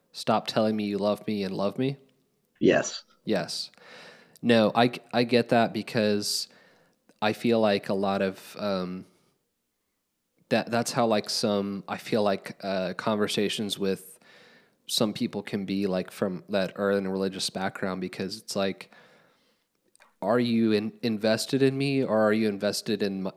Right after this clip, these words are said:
Speaker 1: the mission of me? <laughs> Like,
Speaker 2: Mm-hmm.
Speaker 1: is this, is this, like, a project for you, or do you actually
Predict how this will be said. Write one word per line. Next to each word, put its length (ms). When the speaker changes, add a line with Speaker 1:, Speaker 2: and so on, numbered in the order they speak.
Speaker 1:
the 160
mission 460
of 160
me? 320
<laughs> 60
Like, 300
Speaker 2:
Mm-hmm. 80
Speaker 1:
is 100
this, 520
is 180
this, 260
like, 200
a 40
project 720
for 160
you, 240
or 180
do 120
you 180
actually 640